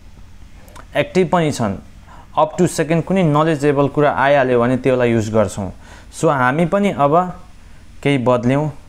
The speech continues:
बदल्नको लागि धेरै कुराको जरुरत हुन्छ। So, मलाई आशा छ हामीहरूमा केही फरक पर्छ। So, म यहाँनिर वान मिनटको ट्रेड, ए, ड्रेगन ट्रेड लिन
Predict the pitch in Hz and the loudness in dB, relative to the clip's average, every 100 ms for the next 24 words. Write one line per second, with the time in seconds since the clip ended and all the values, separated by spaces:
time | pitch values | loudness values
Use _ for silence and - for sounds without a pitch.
0 | - - - 113 131 143 147 131 131 127 | -20 -20 -6 0 2 2 0 0 0 0
1 | 123 117 110 135 139 120 117 117 110 110 | 0 0 2 2 2 0 2 0 0 2
2 | 120 113 110 104 131 143 - - - - | 0 0 -4 0 -2 -2 -10 -20 -20 -4
3 | 139 120 123 120 - 117 127 - 139 143 | 0 2 2 0 0 -2 -2 0 -2 -2
4 | - - - - - - - 107 110 110 | -8 -20 -20 -20 -20 -20 -14 -4 0 2
5 | 113 113 120 117 - - - - - - | 2 0 0 -2 -2 -12 -20 -20 -20 -10
6 | 110 117 113 120 113 - 143 151 - - | -2 -2 0 0 0 0 -2 -2 -10 -8
7 | 127 135 131 131 135 135 131 147 117 147 | -4 0 0 0 0 0 0 0 0 0
8 | 165 156 143 - 123 110 131 123 117 - | 2 2 0 0 -2 0 0 0 -2 -4
9 | 85 117 107 120 131 143 135 120 113 110 | 0 0 0 0 0 0 -2 -2 0 0
10 | 110 | 0